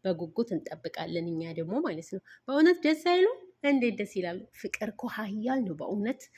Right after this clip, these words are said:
እ፣ እንደዚህ እያላችሁ ኮሜንት ስታሽቃብጡ የነበራችሁ፣ አይ መለያየታችሁ ጥሩ ነው ለእናንተ እያላችሁ ስታሽቃብጡ የነበራችሁ መልካም መቃጠል እላችኋለሁ።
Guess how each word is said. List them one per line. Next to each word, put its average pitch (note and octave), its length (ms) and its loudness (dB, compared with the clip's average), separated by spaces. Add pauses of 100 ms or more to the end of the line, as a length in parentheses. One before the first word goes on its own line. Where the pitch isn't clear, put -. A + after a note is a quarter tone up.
(320)
እ፣ G#4 120 6 (640)
እንደዚህ G#4+ 300 4
እያላችሁ F#4+ 380 6
ኮሜንት B3 440 4
ስታሽቃብጡ F#3 680 -6
የነበራችሁ፣ F3+ 440 -2
አይ C#4+ 160 6
መለያየታችሁ B3 760 4
ጥሩ G#3 180 -4 (100)
ነው G#3 140 2
ለእናንተ G3+ 420 2
እያላችሁ F3+ 440 -6 (1040)
ስታሽቃብጡ - 880 -6
የነበራችሁ F3+ 840 0 (580)
መልካም C4 640 0
መቃጠል G3+ 640 -4
እላችኋለሁ። F3 580 -10